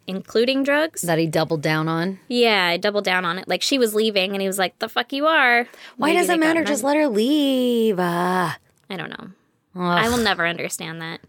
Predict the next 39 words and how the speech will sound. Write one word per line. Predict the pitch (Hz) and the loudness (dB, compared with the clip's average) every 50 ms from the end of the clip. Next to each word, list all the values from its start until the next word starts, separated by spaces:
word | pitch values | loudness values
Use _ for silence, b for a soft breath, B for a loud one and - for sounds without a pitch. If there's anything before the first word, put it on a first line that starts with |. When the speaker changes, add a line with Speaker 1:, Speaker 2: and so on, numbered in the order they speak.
| _ _ | _ _
Speaker 1:
'Cause, | - - 202 180 | -2 0 2 2
like, | 208 190 180 | 2 2 2
if | 165 160 | 2 2
Speaker 2:
Yeah. | 160 160 160 | 2 0 0
Speaker 1:
you | 269 | 0
don't | 269 254 | 2 2
wanna | 247 240 240 | 2 0 0
be | 226 254 | 0 0
with | 262 254 - | -2 0 0
me, | 247 240 | -2 0
go. | 240 262 302 320 254 | 0 0 0 0 0
Bye. | 220 262 359 415 403 370 370 370 359 359 370 381 | 2 4 4 4 4 4 2 0 0 -2 0 2
Speaker 2:
Yeah, | 214 240 285 339 349 339 269 208 180 | 2 2 2 2 4 4 4 4 4
Speaker 1:
I'll | 208 | 4
Speaker 2:
later. | 202 226 294 | 4 4 6
Speaker 1:
be | 311 | 6
happier | 302 294 294 302 330 320 | 6 6 6 4 4 2
without | 330 330 330 339 381 - | 2 2 2 0 0 0
you | 349 240 | 0 2
then, | 220 202 190 190 202 226 226 262 | 2 2 2 0 -2 -4 -4 -4
you | 247 226 | -4 -2
know? | 220 226 240 277 | -2 -2 -2 -2
Speaker 2:
Exactly. | 247 226 247 233 285 294 311 302 - 196 190 180 165 156 151 | -4 -4 -2 -2 -2 -4 -4 -6 -4 -2 -2 -2 -2 -2 0
Speaker 1:
Obviously, | 208 233 247 285 302 302 - 294 294 294 262 | 0 0 0 0 0 0 0 -2 -2 -4 -4
you're | - 226 233 262 262 262 | -6 -6 -4 -4 -4 -2
not | 262 269 277 277 269 - | -2 -2 -2 -2 -2 -2
a | 254 254 254 | -4 -4 -4
welcoming, | 233 226 226 240 247 254 262 - 269 262 262 254 247 | -4 -4 -2 0 0 0 0 -2 -4 -4 -2 0 0
warm, | 247 254 254 262 | 0 0 0 0
and | 262 254 | -2 -4
happy | - 294 269 - 269 254 | -4 -4 -4 -4 -6 -4
presence | - 277 269 254 262 269 - 269 | -4 -4 -2 -2 -4 -6 -6 -6
in | 269 | -4
my | 262 262 | -4 -4
life. | 269 285 247 196 - - - - - | -2 -2 -4 -4 -6 -10 -16 -8 -2
Speaker 2:
Yeah. | 185 190 185 165 147 147 165 | 0 2 2 2 2 0 0
Speaker 1:
Go | - 240 262 | 0 0 0
on | 262 240 | 2 0
then. | 202 180 185 208 | -2 -4 -6 -10